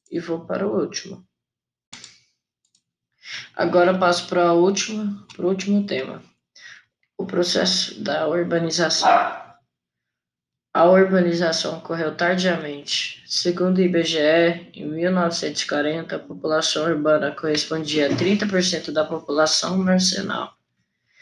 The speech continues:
Só em mil novecentos e sessenta os dois lados se igualam,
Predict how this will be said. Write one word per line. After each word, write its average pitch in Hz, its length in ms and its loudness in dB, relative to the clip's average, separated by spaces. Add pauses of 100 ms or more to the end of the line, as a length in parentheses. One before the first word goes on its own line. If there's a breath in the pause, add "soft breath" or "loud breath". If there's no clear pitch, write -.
(200 loud breath)
Só - 320 2
em 214 100 6
mil 214 160 6
novecentos 202 440 4
e 180 160 2
sessenta 175 320 0
os 165 120 -2
dois 170 220 4
lados 170 280 0
se 175 100 -4
igualam, 147 480 -4